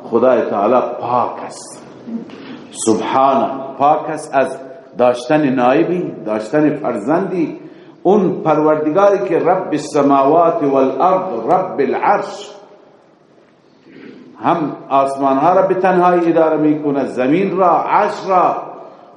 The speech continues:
اون که رب آسمان ها و رب زمین و رب عرش است، او پاک است عما یصفون، از آن چه که اینها بیان می‌کنند، از آن چه که مردم توصیف می‌کنند درباره خداوند، بیان می‌کنند درباره خدا.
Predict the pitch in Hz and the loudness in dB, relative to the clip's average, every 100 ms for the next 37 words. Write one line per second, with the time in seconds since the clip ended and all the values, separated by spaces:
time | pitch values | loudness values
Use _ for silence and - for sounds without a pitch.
0 | - 208 214 180 170 185 202 180 160 151 | -2 0 0 0 0 2 2 4 2 2
1 | 156 156 151 175 196 170 156 175 - 151 | -2 -2 2 2 4 4 2 0 0 -2
2 | 135 143 196 190 156 160 165 151 165 196 | 2 2 2 -2 0 0 0 -2 -2 -2
3 | 190 170 - 160 160 226 240 240 220 - | -2 -6 -4 -6 0 4 4 2 -4 -6
4 | 180 175 165 151 135 120 131 - 127 107 | -4 -2 2 2 4 2 -4 -6 -6 -6
5 | - - - 120 120 120 - - 101 101 | -10 -16 -4 0 2 0 -2 -8 -8 -6
6 | 101 90 85 78 73 - - - - _ | -4 -4 -8 -10 -12 -16 -20 -20 -20 _
7 | _ _ _ _ 170 170 139 - - _ | _ _ _ _ -20 -20 -20 -20 -20 _
8 | _ _ - - 92 95 123 123 117 110 | _ _ -20 -14 -4 2 2 0 -2 2
9 | 107 107 139 185 170 - - - - - | 2 2 0 2 0 -6 -10 -14 -18 -20
10 | - - - - - 123 123 123 190 220 | -20 -20 -20 -12 2 4 4 2 2 2
11 | - 131 131 123 120 104 110 92 104 101 | 2 2 2 2 0 2 0 4 4 4
12 | 98 - 98 92 92 90 82 117 127 147 | 2 0 0 2 2 0 0 2 4 4
13 | 208 202 165 - 147 127 107 101 98 95 | 2 2 0 2 2 2 2 0 0 -2
14 | 90 - | -4 -10